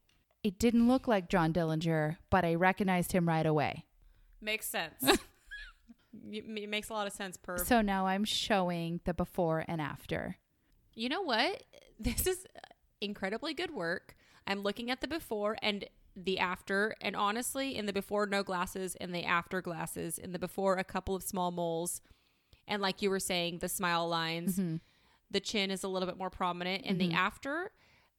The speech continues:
Speaker 2: it just kind of looks like his younger brother. It looks like if you had a younger sibling who you guys obviously are siblings,
Speaker 1: Mm-hmm.
Speaker 2: but one is, like,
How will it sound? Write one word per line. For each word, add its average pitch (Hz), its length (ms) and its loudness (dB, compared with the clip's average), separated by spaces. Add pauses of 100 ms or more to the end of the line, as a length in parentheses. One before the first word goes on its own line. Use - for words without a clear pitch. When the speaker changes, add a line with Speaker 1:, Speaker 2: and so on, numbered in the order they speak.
(640)
Speaker 2:
it 233 160 -2
just 302 200 -4
kind 403 180 -4 (100)
of 294 60 -6
looks 262 200 -2
like 277 120 -2
his 240 180 -4
younger 202 260 -2
brother. 170 600 -4 (540)
It 247 100 2
looks 262 220 -4
like 320 140 -2
if 294 120 -2
you 277 100 -2
had 269 100 -2
a 269 40 -4
younger 233 320 0
sibling 226 440 0
who 240 80 2
you 220 120 2
guys 196 280 -4
obviously 196 540 0
are 185 260 0
siblings, 208 560 -4
Speaker 1:
Mm-hmm. 196 200 -2
Speaker 2:
but 190 280 -2
one 196 280 -2
is, 185 160 -6
like, 185 180 -6